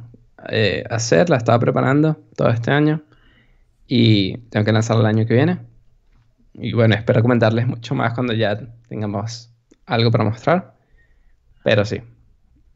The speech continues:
metas para el año que viene. Eso, también ir al gimnasio. Este año era una de mis metas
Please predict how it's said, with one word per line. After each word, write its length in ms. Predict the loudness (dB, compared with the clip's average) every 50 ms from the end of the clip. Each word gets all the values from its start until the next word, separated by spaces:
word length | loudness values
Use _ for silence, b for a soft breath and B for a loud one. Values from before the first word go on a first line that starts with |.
| _ -20 _ _ -10
metas 320 | -6 -6 -4 -4 -4 -4
para 120 | -4 -4
el 100 | -4 -4 -2
año 60 | -2
que 80 | -2 -2
viene. 180 | -2 -4 -6 -4
Eso, 580 | 0 0 0 2 2 2 2 2 2 0 -4 -14 -20 -12 -6
también 280 | -2 0 2 2 4
ir 140 | 4 4 2
al 80 | 2 2
gimnasio. 500 | 2 2 2 2 2 0 0 -2 -4 -6 -6 _ _ _ _ _ _ _ _ _ -20 -14 -8
Este 300 | -8 -8 -4 0 2 4
año 240 | 4 6 4 4 4
era 200 | 2 2 2 2
una 140 | 2 2 2
de 60 | 2
mis 120 | 0 0 -2
metas 320 | -2 -4 -2 -4 -6